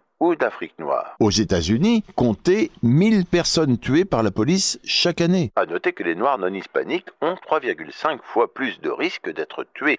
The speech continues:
par les policiers que les Américains blancs. Toujours aussi gai, rigolo, d'après le rapport de la coalition Solidarité Brésil, en deux mille dix-neuf, plus de six mille personnes ont été tuées par la police, dont près de quatre-vingts pour cent sont des personnes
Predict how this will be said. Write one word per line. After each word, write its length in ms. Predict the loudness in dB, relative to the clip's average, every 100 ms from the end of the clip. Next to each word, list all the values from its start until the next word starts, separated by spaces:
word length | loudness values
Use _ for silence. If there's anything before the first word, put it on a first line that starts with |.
| -2
par 140 | -2 -2
les 80 |
policiers 560 | -2 -4 -4 -2 -2 -2 -2
que 100 | -2
les 300 | 0 -4 -2
Américains 600 | -2 -2 -2 0 0 -2 -12 -20 _ _ -4
blancs. 340 | 0 2 2
Toujours 420 | 2 0 2 2 4
aussi 300 | 2 0 0
gai, 260 | 2 2
rigolo, 520 | 2 2 2 2 0 0
d'après 420 | 0 0 0 0
le 80 | 2
rapport 480 | 0 0 2 2 4
de 80 |
la 120 | 2 2
coalition 600 | 2 2 2 2 0 0
Solidarité 800 | 2 2 2 2 2 2 0
Brésil, 560 | 2 2 2 2 2 2 2
en 160 | 2
deux 180 | 2 2
mille 200 | 4 2
dix-neuf, 580 | 2 2 2 0 -2 -10 -2
plus 220 | 2 2
de 200 | 2 2
six 480 | 2 0 2 2 4
mille 380 | 4 4 4 2
personnes 640 | 0 0 2 2 2 0 0
ont 140 | -2
été 280 | 0 2 2
tuées 200 | 2 0
par 160 | 2 0
la 100 | 0
police, 460 | 0 2 2 0 0
dont 260 | 0 0
près 220 | 0 0 0
de 120 | 0
quatre-vingts 560 | 0 -2 0 0 0
pour 220 | -2 -2 0
cent 220 | 0 0
sont 260 | -2 0 2
des 140 | 0
personnes 640 | 0 -2 0 2 2 2